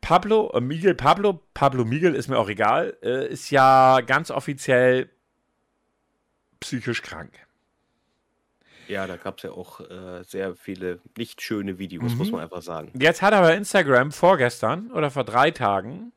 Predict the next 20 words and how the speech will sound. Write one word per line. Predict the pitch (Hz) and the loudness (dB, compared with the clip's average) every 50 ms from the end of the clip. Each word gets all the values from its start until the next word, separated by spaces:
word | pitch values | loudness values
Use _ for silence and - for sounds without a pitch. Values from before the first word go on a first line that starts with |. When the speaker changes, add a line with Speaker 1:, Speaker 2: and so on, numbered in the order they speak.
| _ _ _ | _ _ _
Speaker 1:
etwas | - - - 160 165 - | -12 -10 -8 -8 -8 -8
gepostet. | - 196 180 - 143 110 110 - - - 85 73 - _ _ _ _ _ _ _ _ _ _ _ _ _ _ _ _ _ _ _ _ _ _ | -8 -10 -4 0 0 0 0 -2 -6 -10 -14 -16 -16 _ _ _ _ _ _ _ _ _ _ _ _ _ _ _ _ _ _ _ _ _ _
Speaker 2:
Oh, | - 92 87 - | -10 -10 -10 -10
oh. | 92 85 78 78 80 _ _ _ _ _ _ _ _ _ _ _ _ _ _ _ _ _ _ _ _ _ _ _ _ _ _ _ _ _ _ _ _ | -12 -14 -14 -14 -16 _ _ _ _ _ _ _ _ _ _ _ _ _ _ _ _ _ _ _ _ _ _ _ _ _ _ _ _ _ _ _ _
Speaker 1:
Und | - 135 151 - | -4 -4 -2 -2
zwar, | - 180 190 202 170 139 143 170 202 240 220 220 - _ _ _ _ _ _ _ _ _ _ _ _ _ _ _ _ _ _ _ _ _ _ _ - | 4 6 8 8 10 10 8 6 4 2 -2 -10 -16 _ _ _ _ _ _ _ _ _ _ _ _ _ _ _ _ _ _ _ _ _ _ _ -2
ja, | 117 127 135 151 180 208 226 254 269 - - - | 2 6 8 8 8 8 6 4 2 -4 -2 0
er | - 139 | 2 4
hätte | 151 190 202 208 190 | 4 2 2 0 0
jetzt | 165 175 165 - - | 0 0 0 0 0
ja, | 170 165 175 202 214 - - _ _ _ _ _ _ _ _ _ _ _ _ _ _ _ _ _ | 2 4 4 4 4 2 -2 _ _ _ _ _ _ _ _ _ _ _ _ _ _ _ _ _
also | - 101 95 104 95 87 - _ _ _ _ _ | -4 -2 0 0 -2 -2 -4 _ _ _ _ _
Verweis | - - 107 95 113 117 123 131 - | -4 -4 0 2 2 2 2 2 -2
zu | - 123 104 | -6 -12 -12
Kuchen | - - 151 165 - 151 110 | -10 -10 -10 -8 -8 -8 -6
T | 117 123 | -6 -4
V | - 117 117 117 | 0 2 2 2
ist | 113 104 - | 2 0 0
wahrscheinlich | - 107 101 - 113 104 92 85 | -2 -2 -2 -2 -4 -6 -6 -6
zufällig, | - - 151 147 - - 90 85 92 117 165 185 - _ | -10 -12 -12 -10 -6 -4 -4 -4 -4 -6 -8 -10 -12 _